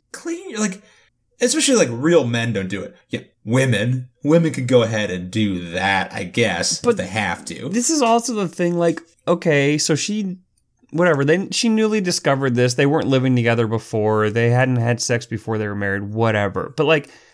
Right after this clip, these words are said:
Speaker 2: this dude has lived his entire fucking life with brown shit stains on his fucking underwear.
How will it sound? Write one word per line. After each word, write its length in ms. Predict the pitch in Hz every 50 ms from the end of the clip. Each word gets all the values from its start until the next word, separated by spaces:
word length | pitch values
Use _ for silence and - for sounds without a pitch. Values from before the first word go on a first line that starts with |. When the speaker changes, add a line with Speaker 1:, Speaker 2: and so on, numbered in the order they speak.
| _ -
Speaker 2:
this 300 | 131 143 185 226 247 -
dude 500 | - - 190 165 131 110 104 101 117 - _ _ _
has 260 | - 180 156 135 139
lived 220 | 143 156 156 143 135
his 160 | 151 143 131
entire 480 | 135 120 113 - - 139 135 143 160 160
fucking 400 | - - 156 139 - - 170 135
life 500 | 120 120 110 90 - - - - - _ _ _ _ _ _ _ _ _ _ _ _ _ -
with 320 | 135 143 156 151 147 -
brown 540 | 139 120 143 147 147 143 165 190 214 214 214
shit 580 | 214 - - - - - - - - 202 214 -
stains 540 | - - - - 180 160 147 139 135 131 - - -
on 200 | 139 151 165 165
his 200 | 156 165 160 160
fucking 420 | - - - 170 - - 185 156 -
underwear. 840 | - 143 156 175 170 175 151 135 113 95 80 87 117 123 120 -